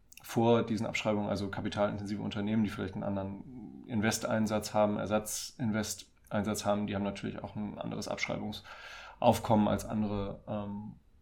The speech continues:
Unternehmen und, äh, Unternehmen, die eben deutlich verschu-, höher verschuldet sind als andere. Das kann man ja teilweise auch, äh, branchenübergreifend sehen, dass es Branchen gibt, die ein-, einfach tendenziell höhere Verschuldungsgrade haben als andere Branchen.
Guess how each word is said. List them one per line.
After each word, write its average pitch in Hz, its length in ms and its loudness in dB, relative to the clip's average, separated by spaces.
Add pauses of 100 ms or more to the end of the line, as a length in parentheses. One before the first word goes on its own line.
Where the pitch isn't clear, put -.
(260)
Unternehmen 101 1600 4
und, 98 480 0
äh, - 40 -4
Unternehmen, 107 520 6
die 98 320 0
eben 101 140 -4
deutlich 98 240 -4
verschu-, - 320 -4 (240)
höher 120 220 6
verschuldet 104 380 0
sind - 260 -6
als - 180 -12 (640)
andere. 123 680 12 (280)
Das - 400 0
kann 113 140 4
man 104 100 8
ja 101 120 6
teilweise 101 340 2
auch, 117 320 6 (120)
äh, 113 680 -6
branchenübergreifend 107 1000 6
sehen, 110 220 4
dass 95 100 2
es 104 140 -4
Branchen 104 400 2
gibt, 107 140 0
die 104 40 -2
ein-, 107 300 -4
einfach 107 160 -8
tendenziell 104 520 0
höhere 120 220 8
Verschuldungsgrade 107 720 0
haben 104 160 2
als 104 140 -2
andere 147 260 8
Branchen. 107 380 6